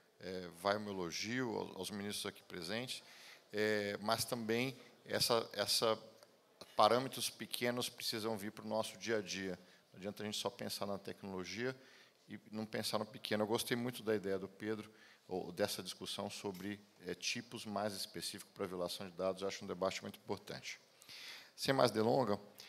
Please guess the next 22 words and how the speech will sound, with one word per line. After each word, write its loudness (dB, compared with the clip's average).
é, 6
queria 0
convidar 6
também 2
querido 4
amigo, 2
o -8
professor 4
doutor 2
Alaor 6
Leite, 2
é -4
professor 4
da 6
faculdade 6
aqui 2
de -2
Direito 2
da 4
Universidade 4
de 0
Lisboa 6